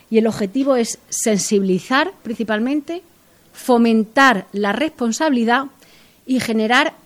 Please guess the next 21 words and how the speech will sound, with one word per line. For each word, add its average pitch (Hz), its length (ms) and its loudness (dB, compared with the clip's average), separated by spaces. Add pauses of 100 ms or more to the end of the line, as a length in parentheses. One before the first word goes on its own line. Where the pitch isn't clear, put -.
(260)
hábitos 302 640 -2 (100)
de 254 280 -2
prevención 185 760 -4 (460)
para, 262 360 0 (120)
mm, 190 340 -4 (380)
parar 214 420 2 (160)
o 226 120 -4
frenar 226 500 -2 (100)
los 208 200 -6
contagios 190 600 -6
covid. 143 360 -12 (480)
La 233 140 0
situación, 262 760 0
sabéis 240 280 -2
que 233 140 -4
vamos 233 260 -2
como 214 220 -2
en 208 80 0
una 202 160 -2
montaña 190 420 -4
rusa 285 360 -6